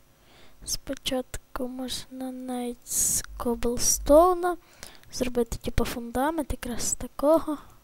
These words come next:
Отак от. Да. Або навіть в два блока.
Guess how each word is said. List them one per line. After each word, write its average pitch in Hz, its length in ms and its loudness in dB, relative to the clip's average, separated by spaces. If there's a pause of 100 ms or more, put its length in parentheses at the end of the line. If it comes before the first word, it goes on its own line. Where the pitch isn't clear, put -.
(920)
Отак - 420 -6
от. 240 200 0 (2250)
Да. 240 380 -2 (680)
Або 247 180 -2
навіть 240 260 -2
в 233 220 -8
два 233 200 4
блока. 233 680 -2